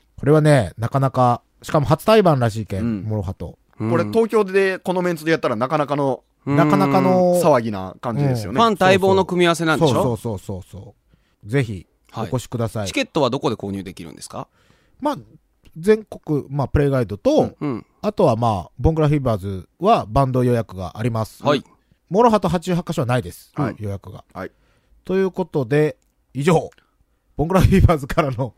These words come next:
Speaker 2: はい。
Speaker 1: <laughs> お知らせでした。
Speaker 2: はい。
Speaker 3: はい。
Speaker 2: ここで番組からのお知らせもあります。
Speaker 1: はい。
Speaker 3: はい。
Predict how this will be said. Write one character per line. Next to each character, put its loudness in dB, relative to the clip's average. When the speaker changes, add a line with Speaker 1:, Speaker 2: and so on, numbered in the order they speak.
Speaker 2:
は -6
い。 -12
Speaker 1:
<laughs> -20
お -6
知 0
ら 2
せ 0
で 2
し -4
た。 -4
Speaker 2:
は -2
い。 -10
Speaker 3:
は 2
い。 -4
Speaker 2:
こ -4
こ 0
で 0
番 2
組 -2
か -2
ら 0
の -2
お -2
知 -6
ら 2
せ -4
も 2
あ 2
り -2
ま -2
す。 -16
Speaker 1:
は 4
い。 8
Speaker 3:
は 6
い。 0